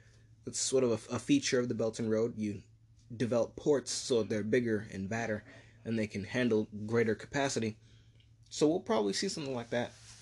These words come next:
in Syria as well as Iran. <clears throat> for oil exports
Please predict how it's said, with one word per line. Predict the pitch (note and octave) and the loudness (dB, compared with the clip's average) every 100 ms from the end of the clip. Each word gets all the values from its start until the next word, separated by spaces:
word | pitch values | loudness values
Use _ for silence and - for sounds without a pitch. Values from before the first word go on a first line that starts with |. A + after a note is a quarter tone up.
| - - - | -20 -18 0
in | B2+ B2+ B2+ B2 | 4 4 4 0
Syria | - - C#3+ A#2+ A#2+ | -2 2 4 4 2
as | - B2 A#2+ | 2 -2 0
well | C3 | 2
as | B2 A2 | 2 0
Iran. | G#2 G#2+ A2+ B2 C3+ - - - - - | -4 -2 -4 -4 -8 -14 -20 -20 -20 -18
<clears throat> | - - - - - - - | -18 -12 -14 -12 -14 -14 -8
for | - G2 F2+ - | -2 -2 -2 -2
oil | B2+ C3 B2 | 4 6 6
exports | C3 - C#3 G#2+ - | 2 -2 -2 -2 -6